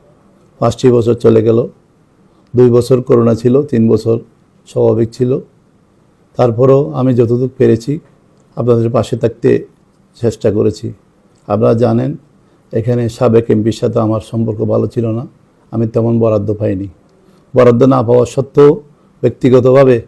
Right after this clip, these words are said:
অনেক কিছু করে দিয়েছি। মসজিদে অনুদান দিয়েছি, খেলার মাঠে অনুদান দিয়েছি, মানুষকে সাহায্য করেছি, মানুষের দোরগোড়ায় পৌঁছার চেষ্টা করেছি। আগামী একুশে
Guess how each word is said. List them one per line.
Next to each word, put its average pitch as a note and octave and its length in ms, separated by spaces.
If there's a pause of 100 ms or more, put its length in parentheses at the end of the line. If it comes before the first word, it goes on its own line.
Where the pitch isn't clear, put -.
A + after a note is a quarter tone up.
(360)
অনেক B2+ 260
কিছু C#3 220
করে B2 220
দিয়েছি। G#2+ 380 (420)
মসজিদে A#2+ 400 (120)
অনুদান A2+ 440
দিয়েছি, A2+ 360
খেলার A#2 320
মাঠে A2 220
অনুদান A2 380
দিয়েছি, A2+ 380 (460)
মানুষকে A2 340
সাহায্য G#2+ 380
করেছি, A2 460 (720)
মানুষের B2+ 420 (960)
দোরগোড়ায় C3 420
পৌঁছার B2+ 280
চেষ্টা A#2+ 340
করেছি। A2 380 (1300)
আগামী B2+ 500 (800)
একুশে C3 580